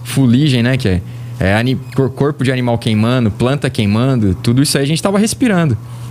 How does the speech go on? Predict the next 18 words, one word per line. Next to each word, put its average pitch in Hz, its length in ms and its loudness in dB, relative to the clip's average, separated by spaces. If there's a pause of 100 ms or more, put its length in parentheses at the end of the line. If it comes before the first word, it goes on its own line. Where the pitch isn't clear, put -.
(120)
Então, 113 380 0
é 98 160 0
um 113 80 -2
problema 135 320 -2
imediato. 156 560 -2 (520)
Contaminação 117 500 0
da 131 80 2
atmosfera 147 580 0
pra 156 160 -2
todos 151 300 -2
os 196 80 -2
seres. 107 400 -2 (420)
Outra 127 280 0
é - 0 -
a - 20 -2
contaminação 175 640 0
da 190 120 2
água 143 380 2